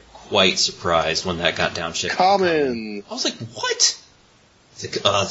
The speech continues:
Speaker 1: this card's absurd. The card is absurd. All right, so I guess that wraps up for, uh, for Azorius.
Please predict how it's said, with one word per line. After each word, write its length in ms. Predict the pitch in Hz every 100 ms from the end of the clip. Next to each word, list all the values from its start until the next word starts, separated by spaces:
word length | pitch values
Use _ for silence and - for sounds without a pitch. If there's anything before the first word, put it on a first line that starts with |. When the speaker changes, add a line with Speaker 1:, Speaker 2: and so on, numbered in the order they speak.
| - - _ _ -
Speaker 1:
this 140 | 143 -
card's 220 | 330 226
absurd. 460 | 127 - 143 -
The 60 | - - - - - - _ _ _ _ _ _ _ _ _ 110 -
card 160 | 85
is 120 | 80
absurd. 340 | 82 - 82 82 _ _ _ _ _ _ _ _ _ _ _ _ _ _ -
All 80 |
right, 140 | 262 -
so 100 | 302
I 60 |
guess 160 | 208 208
that 100 | 359
wraps 320 | 120 160 -
up 180 | 135 139
for, 440 | - 131 127 120 110
uh, 440 | 92 87 82 82 - _ _ _ _ _ _ - - -
for 180 | 117
Azorius. 640 | 95 87 135 82 82 -